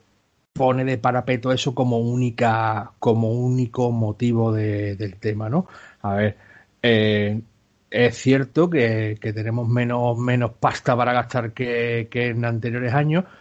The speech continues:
pero tampoco somos unos tiesos. Ya quisiera, ya quisiera, ya quisieran siete, ocho, nueve o diez equipos de la A C B tener el presupuesto que tenemos nosotros. Ya quisieran,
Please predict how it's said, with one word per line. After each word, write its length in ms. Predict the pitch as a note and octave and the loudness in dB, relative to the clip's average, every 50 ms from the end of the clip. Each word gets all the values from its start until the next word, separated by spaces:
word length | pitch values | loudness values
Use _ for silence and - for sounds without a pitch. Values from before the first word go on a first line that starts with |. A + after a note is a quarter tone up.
| - _ _ _ _ | -20 _ _ _ _
pero 300 | - A2+ G2+ G2+ G2+ G2+ | -4 -2 -2 0 -2 -4
tampoco 500 | G2 - F#2+ F#2 F2+ - G2+ G#2 G2+ A2 | -2 -4 -4 -6 -4 -4 -4 -2 -2 -4
somos 380 | G2+ - - G#2+ F#2+ G#2 G2 F2+ | -6 -4 -4 -4 -4 -2 -4 -4
unos 240 | G#2+ G#2+ G2 F#2+ - | -2 -2 -4 -2 2
tiesos. 360 | - G3+ F#3 - - G2 - - _ _ _ _ _ _ _ _ _ _ _ _ _ _ _ - _ | 2 2 2 2 -2 -8 -10 -14 _ _ _ _ _ _ _ _ _ _ _ _ _ _ _ -14 _
Ya 200 | - A#2+ A2 - | -6 -6 -6 -4
quisiera, 720 | C3+ C3 A#2 - - B2+ A#2 A2 G#2+ G#2+ A2 A2 A2 A2 A2 | -4 -6 -6 -4 -2 0 0 2 2 0 0 0 0 -2 -2
ya 160 | A2 A2 A2 | -2 -4 -2
quisiera, 840 | G#2+ A2+ A2+ - - B2+ A#2+ A#2 A#2+ A#2+ A#2 A#2+ A#2+ A#2+ A#2 A#2 A2+ - - - - - - - - _ _ - | -2 -2 -4 -2 -2 -2 0 2 2 2 2 2 2 2 0 0 -2 -4 -10 -20 -20 -20 -20 -20 -20 _ _ -4
ya 140 | A2 A2 | -2 0
quisieran 1000 | G#2+ A2+ A2+ - - A#2+ A#2 A#2 A#2 A#2 A#2+ A#2 A#2 A#2 A2+ A#2 A#2 A2+ A#2 A#2 A2+ | 0 0 0 2 2 4 4 6 4 4 4 2 2 2 0 0 0 0 0 -2 -2
siete, 340 | - - B2 A#2 A#2 A#2+ A#2+ | 0 0 0 0 2 0 0
ocho, 280 | B2 A#2+ A#2+ - B2+ | 0 0 0 0 0
nueve 200 | A#2 A#2 A#2+ A#2+ A#2+ | 2 2 2 2 4
o 100 | A#2 A#2 | 4 4
diez 200 | A#2+ B2 A#2 A#2 | 4 4 4 4
equipos 460 | A#2 A2+ - A#2+ A2+ A2+ A#2+ A#2+ A#2 | 2 2 0 -2 -2 0 0 0 2
de 60 | A2+ | 2
la 100 | A#2 A#2+ | 2 0
A 40 | A#2 | 0
C 160 | A#2 - A#2+ | 0 2 2
B 100 | A#2 B2 | 2 2
tener 300 | C3 C#3 C#3+ C3 A#2 A2+ | 2 2 2 2 2 0
el 100 | A2+ A2 | 0 0
presupuesto 500 | A2+ B2 A2+ - A#2+ A2 B2 A#2 - C#3+ | 0 0 0 0 0 0 0 0 2 2
que 120 | B2+ C3+ A2+ | 2 2 2
tenemos 320 | A#2 A2+ A2+ A2+ A#2 A2+ | 0 -2 -2 -2 -2 -2
nosotros. 500 | A2 A2+ A2 - F3+ E3 C#3+ A#2+ A#2 A2 - - _ _ _ _ _ _ _ _ - - - | -2 -2 2 2 2 2 2 0 -2 -2 -4 -8 _ _ _ _ _ _ _ _ -20 -14 -6
Ya 220 | - C#3 A#2+ B2 A2+ | -4 0 0 0 0
quisieran, 540 | A2+ B2+ A#2 - - A2 G#2+ G#2+ G#2 G2 | 0 -2 -4 -2 -2 -2 0 -2 -2 -6